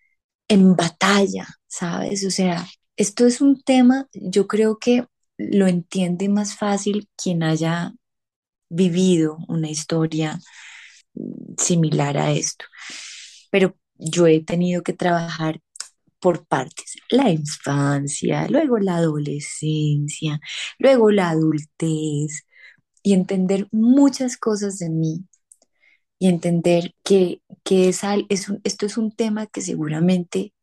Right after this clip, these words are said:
puede que me muera en, trabajándolo, <laughs> ¿sí? O sea, puede que sea así. Como te digo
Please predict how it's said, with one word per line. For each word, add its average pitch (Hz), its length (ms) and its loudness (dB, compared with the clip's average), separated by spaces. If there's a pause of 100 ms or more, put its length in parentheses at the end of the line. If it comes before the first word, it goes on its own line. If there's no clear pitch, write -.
(180)
puede 175 380 4
que - 140 -4
me 180 140 4
muera 151 360 0
en, 160 200 -4
trabajándolo, 156 840 0
<laughs> - 40 -16
¿sí? - 380 -8
O 202 40 2
sea, 165 460 -4 (800)
puede 202 380 2
que 165 160 -6
sea 160 280 -8
así. - 340 -12 (600)
Como 185 300 2
te 165 160 -2
digo 160 460 0